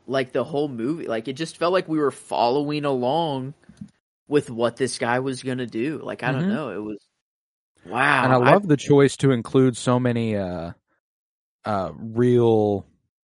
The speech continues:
Speaker 2: li-, like, real life adjacent business things and showing how, like,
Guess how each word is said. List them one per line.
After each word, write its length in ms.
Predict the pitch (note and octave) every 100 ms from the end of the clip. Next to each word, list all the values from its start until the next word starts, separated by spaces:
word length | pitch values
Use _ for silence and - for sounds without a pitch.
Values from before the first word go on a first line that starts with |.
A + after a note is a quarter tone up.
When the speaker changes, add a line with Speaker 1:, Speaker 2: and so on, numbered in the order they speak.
| _
Speaker 2:
li-, 340 | A#2 A2 A2 A2
like, 240 | B2 A2+ G#2 A2 -
real 380 | B2+ B2 C3+ B2+
life 280 | A#2+ A#2+ B2
adjacent 540 | G#2 A2+ G#2 A2+ F#2+
business 580 | G#2+ G2+ G#2 G2 - - _
things 480 | A#2+ G2+ F2+ F2+ -
and 260 | A#2 A2 A2+
showing 340 | - B2 A#2 G#2
how, 200 | A2+ G#2+
like, 280 | G2+ F#2+